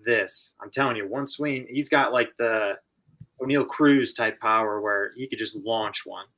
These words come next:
Um, so I find him interesting, and I wanted to bring him up before, before the game. And, yeah,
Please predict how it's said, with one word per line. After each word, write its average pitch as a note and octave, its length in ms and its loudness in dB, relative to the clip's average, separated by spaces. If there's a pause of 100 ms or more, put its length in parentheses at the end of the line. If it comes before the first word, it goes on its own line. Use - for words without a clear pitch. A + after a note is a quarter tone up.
(640)
Um, A2 520 0 (500)
so E3 420 10 (340)
I C#3 100 6
find C#3+ 280 4
him C#3+ 140 0
interesting, C#3 540 0
and A#2 100 0
I - 20 -4
wanted A#2 180 0
to - 40 -18
bring A#2+ 180 0
him A#2 120 -4
up A#2 120 0
before, A#2+ 720 0 (360)
before C3+ 300 2
the C3+ 80 4
game. E3 320 2 (280)
And, B2+ 640 0 (720)
yeah, D#3 220 -2